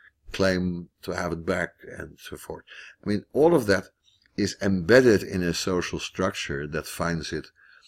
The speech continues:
um, self-evident and normal that you can give things away, that things change hands. That's not expressed in the concept of property as such.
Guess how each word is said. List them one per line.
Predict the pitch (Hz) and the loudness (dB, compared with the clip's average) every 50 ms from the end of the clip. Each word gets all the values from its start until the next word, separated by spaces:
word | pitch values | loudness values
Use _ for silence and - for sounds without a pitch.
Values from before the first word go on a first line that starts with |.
| _ _ _ _ - | _ _ _ _ -8
um, | 69 73 78 73 73 76 76 64 _ _ _ _ _ | -6 -4 -4 -4 -6 -8 -10 -14 _ _ _ _ _
self-evident | - - - - 101 107 104 95 - - - - 101 107 101 98 85 82 85 85 80 76 | -8 -4 0 2 2 4 2 2 0 -2 -2 2 2 4 4 4 2 2 0 -2 -2 -4
and | - 78 76 76 76 | -6 -8 -8 -8 -4
normal | 76 85 92 110 110 85 69 69 71 85 - _ _ - - - - _ _ _ _ _ | -2 0 0 0 0 -2 -4 -4 -6 -8 -10 _ _ -20 -20 -20 -20 _ _ _ _ _
that | - 127 131 - | -12 -10 -10 -8
you | - | -8
can | 131 - 139 107 101 | -4 -2 0 0 0
give | 90 80 78 - | 0 -2 -2 -2
things | - - 78 71 69 67 - - | -2 -4 -6 -6 -6 -6 -10 -8
away, | 76 85 113 151 170 170 165 - _ _ _ _ _ - | -6 -4 -4 -4 -4 -6 -6 -10 _ _ _ _ _ -10
that | - 82 73 - - | -8 -8 -8 -8 -8
things | - 90 82 82 - - | -6 -6 -6 -4 -6 -10
change | - - - - 85 78 78 78 71 69 - | -8 -6 -2 0 0 0 0 -2 -6 -8 -8
hands. | 82 92 113 147 156 - - - - - _ _ _ _ _ _ _ _ _ | -6 -4 -4 -4 -4 -6 -10 -12 -16 -20 _ _ _ _ _ _ _ _ _
That's | - 117 127 - | -6 -4 -4 -2
not | 135 160 202 202 | 0 2 4 4
expressed | 175 - - - - 90 80 78 - - | 2 2 0 0 0 0 0 0 -2 -4
in | 92 82 | -4 -4
the | 80 | -6
concept | 78 - - 82 80 - - 87 82 | -4 -4 -2 -2 -2 -4 -6 -8 -8
of | 90 - | -10 -10
property | - - 120 127 - 135 117 - 123 120 123 | -8 -6 -6 -6 -6 -6 -8 -8 -6 -6 -6
as | 117 - | -6 -6
such. | - 156 151 - - - - | -6 -8 -8 -8 -10 -18 -20